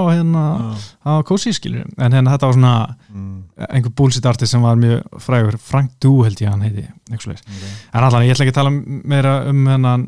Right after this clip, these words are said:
Speaker 1: furðufugl, en, hérna, þetta var mjög furðulegt allt saman og ég var
Speaker 2: Já.
Speaker 1: ánægður með þetta.
Speaker 2: En hvað fannst þér um ákvörðun Sanchez að, þú veist, hætta þegar hann fékk tækifærið? Og, og grípa sigurinn
Speaker 1: Já.
Speaker 2: og svona disqualify, það var náttúrulega mjög umdeilt dæmi,
Speaker 1: Já,
Speaker 2: sko.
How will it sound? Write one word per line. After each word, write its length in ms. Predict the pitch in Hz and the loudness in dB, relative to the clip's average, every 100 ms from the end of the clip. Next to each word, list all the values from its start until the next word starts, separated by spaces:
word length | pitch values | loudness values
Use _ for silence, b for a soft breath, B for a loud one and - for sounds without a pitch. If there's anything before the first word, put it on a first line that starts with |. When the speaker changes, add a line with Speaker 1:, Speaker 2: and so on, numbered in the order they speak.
| - | -6
Speaker 1:
furðufugl, 460 | - 127 113 107 | -2 -2 0 -2
en, 160 | 110 110 | -4 -2
hérna, 300 | 110 110 113 | -2 -2 -2
þetta 160 | 113 143 | 0 2
var 80 | 151 | 4
mjög 180 | 160 151 | 4 2
furðulegt 400 | 165 156 143 127 | 2 2 2 0
allt 220 | 143 - | -2 -4
saman 260 | - 127 117 | -4 0 0
og 80 | 117 | 0
ég 140 | 120 | 0
var 160 | 117 120 | -2 -4
Speaker 2:
Já. 160 | 107 104 104 - | -10 -18 -12 -4
Speaker 1:
ánægður 160 | 117 | -2
með 80 | 113 | -2
þetta. 100 | 104 - B B B | -4 -10 B B B
Speaker 2:
En 80 | 104 | -14
hvað 140 | 135 | -10
fannst 240 | 123 156 - | -8 -6 -6
þér 180 | 151 151 | -6 -4
um 120 | 160 160 156 151 | -4 -4 -4 -6
ákvörðun 580 | - 143 151 156 139 127 120 | -10 -12 -8 -6 -4 -6 -8
Sanchez 460 | - 127 - 98 - - | -8 -8 -8 -10 -10 -10
að, 320 | 110 107 98 | -12 -14 -14
þú 80 | 104 92 | -16 -16
veist, 220 | - - _ | -16 -20 _
hætta 500 | - 123 - - 98 92 | -16 -16 -16 -18 -18 -14
þegar 140 | 110 | -12
hann 100 | 101 | -12
fékk 160 | 110 104 | -14 -12
tækifærið? 480 | 120 104 95 98 - _ B B B B B 113 | -10 -10 -12 -16 -20 _ B B B B B -16
Og, 100 | 107 | -14
og 80 | 117 | -8
grípa 320 | 131 123 127 | -6 -6 -6
sigurinn 560 | - 139 131 107 101 101 | -4 -4 -4 -4 -8 -6
Speaker 1:
Já. 200 | 135 113 123 120 | -2 0 -2 -4
Speaker 2:
og 60 | - | -6
svona 400 | 117 107 107 107 | -4 -6 -8 -12
disqualify, 460 | 117 - 117 107 101 | -14 -10 -10 -10 -10
það 60 | |
var 140 | 110 113 | -10 -12
náttúrulega 260 | - 117 | -12 -8
mjög 360 | 127 139 123 110 | -6 -4 -4 -6
umdeilt 480 | 127 135 156 98 - | -8 -10 -10 -12 -8
dæmi, 160 | 135 123 | -2 2
Speaker 1:
Já, 220 | 117 113 | 2 2
Speaker 2:
sko. 200 | 113 113 | 2 0